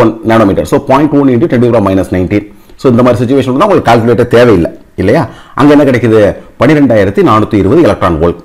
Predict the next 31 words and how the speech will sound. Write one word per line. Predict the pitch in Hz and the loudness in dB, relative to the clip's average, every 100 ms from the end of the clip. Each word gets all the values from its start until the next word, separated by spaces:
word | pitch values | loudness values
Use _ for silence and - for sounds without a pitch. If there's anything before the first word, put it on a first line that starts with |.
| - | -4
டுவெல் | 117 101 | -2 -2
thousand | 95 - | -2 -4
four | - 101 | -2 -2
hundred | 98 87 | -2 -2
twenty | 87 90 180 92 | -4 -4 -2 -4
E | - 85 | -4 -6
electron | 78 78 67 | -4 -4 -6
volt. | 58 - _ _ _ _ _ - - 95 | -10 -16 _ _ _ _ _ -20 -8 -2
Right. | 101 - - - 180 | -2 -4 -16 -8 -2
அதே | 262 | 2
இது | 254 160 | 4 4
ரேடியோ | 226 196 | 4 4
வேவ்ஸ் | 131 - - | 2 -2 -4
பாருங்க. | 87 78 73 - - - - - | -4 -4 -6 -10 -20 -20 -10 -2
One | 156 156 | 0 2
point | 156 156 | 0 0
two | 135 | 0
four | 135 127 | 0 0
two | 127 | 2
into | 113 107 | 2 2
ten | 110 | 2
to | |
the | 117 | 2
power | 104 | 2
of | |
minus | 98 98 - | 0 -2 -6
sixteen | - 269 180 | -2 0 4
divided | 147 131 | 4 2
by | 123 123 | 2 2
ten. | 117 - - - _ - - _ - _ - | 0 -4 -20 -20 _ -20 -20 _ -20 _ -2
Right. | 143 113 | 0 0